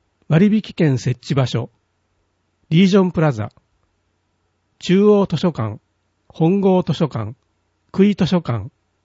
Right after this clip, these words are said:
大和図書館。中央公民館。各文化センター。ポポロ。浮城ロビー。富士グラン三原、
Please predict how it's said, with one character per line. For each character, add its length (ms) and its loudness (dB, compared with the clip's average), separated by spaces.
大 180 4
和 140 2
図 120 -2
書 140 -2
館。 240 -12
中 240 2
央 220 4
公 240 2
民 200 0
館。 300 -10
各 320 -2
文 220 0
化 140 0
セ 120 0
ン 120 0
タ 120 -8
ー。 180 -8
ポ 100 0
ポ 160 2
ロ。 180 -8
浮 200 -2
城 260 2
ロ 140 4
ビ 320 -6
ー。 60 -20
富 140 -2
士 140 2
グ 100 2
ラ 160 2
ン 80 -6
三 120 -6
原、 300 -2